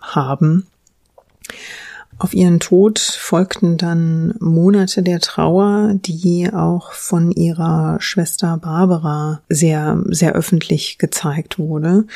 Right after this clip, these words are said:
Barbara ist auch diejenige, die Jinga auf den Thron folgt. Die ist zu diesem Zeitpunkt aber natürlich auch schon,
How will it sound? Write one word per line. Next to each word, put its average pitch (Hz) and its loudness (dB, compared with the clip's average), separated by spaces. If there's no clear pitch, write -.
Barbara 185 2
ist - -6
auch 180 0
diejenige, 170 0
die 160 -4
Jinga 165 2
auf 160 -4
den 160 0
Thron 196 2
folgt. 208 -2
Die - -2
ist - 0
zu - 2
diesem 165 0
Zeitpunkt 165 -2
aber 165 0
natürlich 170 -4
auch 175 -6
schon, 175 0